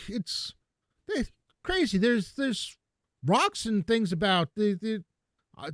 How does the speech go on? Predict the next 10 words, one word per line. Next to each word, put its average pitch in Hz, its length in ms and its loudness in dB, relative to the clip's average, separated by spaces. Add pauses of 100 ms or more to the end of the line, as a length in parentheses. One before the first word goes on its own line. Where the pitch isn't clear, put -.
(100)
the, 202 340 2
the, 226 360 -2
the 226 120 0
little 294 320 -2
islands, 240 520 2
uh, 247 300 2 (1120)
it, 208 200 -8
it, 220 200 -2
it's, 208 240 -2
it's 208 360 -6